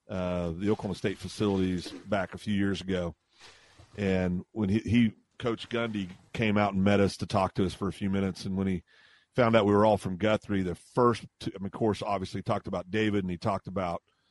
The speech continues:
um, Kai, and he said Kai at the end of his career, and Kai is so humble and quiet, he doesn't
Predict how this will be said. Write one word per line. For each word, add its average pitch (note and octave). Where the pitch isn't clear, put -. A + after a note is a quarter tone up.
um, F2
Kai, G2+
and G2+
he G2+
said F#2+
Kai B2
at G2+
the A2+
end A2+
of G#2
his F#2+
career, G2+
and G2
Kai D#3
is A#2+
so G#2+
humble G#2
and E2
quiet, F2
he G2
doesn't G2